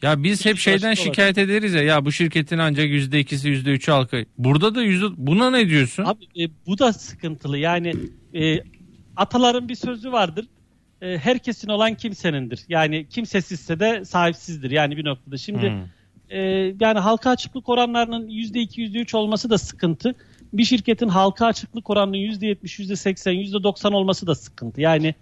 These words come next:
Speaker 2: e, yüzde doksan yedi, doksan sekiz olması daha da sıkıntı. Yani o açıdan,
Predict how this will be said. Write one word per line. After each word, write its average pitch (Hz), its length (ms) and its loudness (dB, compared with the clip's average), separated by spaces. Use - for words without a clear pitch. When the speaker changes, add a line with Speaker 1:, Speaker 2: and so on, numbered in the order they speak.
Speaker 2:
e, 170 120 0
yüzde 165 380 2
doksan 180 300 0
yedi, 185 180 0
doksan 175 260 -2
sekiz 175 260 -4
olması 160 320 -2
daha 170 180 0
da 139 80 -4
sıkıntı. - 380 -12
Yani 170 160 0
o 214 60 -2
açıdan, 214 420 -2